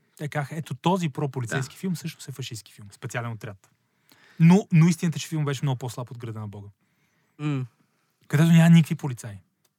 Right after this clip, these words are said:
Speaker 2: Не. Не, а, не м-,
Speaker 1: Там няма
Speaker 2: всъщност, да,
Speaker 1: полицаи.
Speaker 2: наистина,
Speaker 1: Там
Speaker 2: те
Speaker 1: са банди и
Speaker 2: из-,
Speaker 1: гангстери.
Speaker 2: изчезна-, да. Липсата на полицаи.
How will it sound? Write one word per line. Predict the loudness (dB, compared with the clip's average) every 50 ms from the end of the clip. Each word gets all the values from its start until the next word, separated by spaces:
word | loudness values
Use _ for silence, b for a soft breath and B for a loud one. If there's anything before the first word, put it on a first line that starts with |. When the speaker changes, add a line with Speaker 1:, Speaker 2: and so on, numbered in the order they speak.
| _ _ _
Speaker 2:
Не. | -2 0 0 0 -2 -4 -8 _ _ _ _ _ -6
Не, | -4 -4 -4 _
а, | -12 -16 -16 _ -20 -20 _ _ _ _ _
не | -6 -6 -6
м-, | -6 -8 _ _
Speaker 1:
Там | -2 0 0
няма |
Speaker 2:
всъщност, | 2 2 2 2 0 0
да, | -2
Speaker 1:
полицаи. | -6 -6 -6 -10 -10 -10
Speaker 2:
наистина, | -8 -8 -8 -10 -10 -6 -4
Speaker 1:
Там | -4 -2 -2
Speaker 2:
те | -4
Speaker 1:
са | -6 -6
банди | -8 -12 -12 -4 0 2 2 2 2 0 -2
и |
Speaker 2:
из-, | -4 -2
Speaker 1:
гангстери. | -2 -2 -2 -4 -8 -10
Speaker 2:
изчезна-, | -10 -12 -10 -4 -2 -2 -2 -2 -6 -10 -12 -12
да. | -12 -14 -14 -14 _ _ _ _ _ _ _ _ _ _ _ _ _ _ -4
Липсата | -4 -2 -2 -2 -6 -6 -6 -4 -6
на | -6 -6
полицаи. | -8 -10 -10 -10 -10 -10 -12 -14 -14